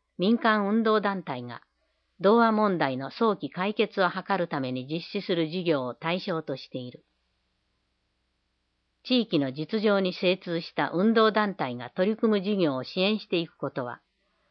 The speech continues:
童話問題の解決に資するものと考えている。同時に、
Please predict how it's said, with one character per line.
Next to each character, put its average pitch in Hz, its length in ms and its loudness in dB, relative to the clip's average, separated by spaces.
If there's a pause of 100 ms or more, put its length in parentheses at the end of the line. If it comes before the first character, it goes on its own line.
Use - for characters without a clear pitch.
(240)
童 202 180 6
話 233 140 6
問 226 240 4
題 127 200 -2
の 123 120 -8
解 196 240 0
決 185 260 0
に 160 100 2
資 - 180 -10
す 247 100 4
る 208 80 4
も 147 140 0
の 135 100 -4
と 117 120 -8
考 165 300 -6
え 135 120 -8
て 135 120 -12
い 127 120 -12
る。 - 140 -18 (1600)
同 175 240 4
時 160 140 2
に、 147 200 0